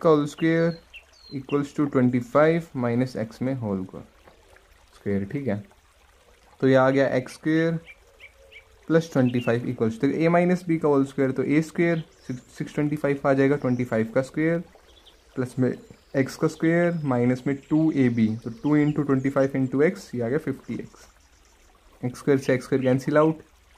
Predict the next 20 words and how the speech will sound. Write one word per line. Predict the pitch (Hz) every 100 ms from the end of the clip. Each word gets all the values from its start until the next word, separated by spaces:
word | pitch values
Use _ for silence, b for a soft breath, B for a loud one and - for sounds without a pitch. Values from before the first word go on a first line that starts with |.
| - _ _ _ _ _
six | 156 156
ट्वेंटी | 151 143 139
फ़ाइव | 131
जाएगा | 123 120 117
एलएचएस | 117 135 143 156 143 160
में, | 156
तो | 147
ये | 135
हो | 123 113
जाएगा | 113 113 123
सिक्स | 131 120 -
हंड्रेड, | 113 123 151 170 165 _ _ _ -
क्योंकि | 113
वो | 120
minus | 113 117 139 147
का | - 151
होगा, | 147 151 156
तो | 156 -
minus | 113 110 135 -
का, | 156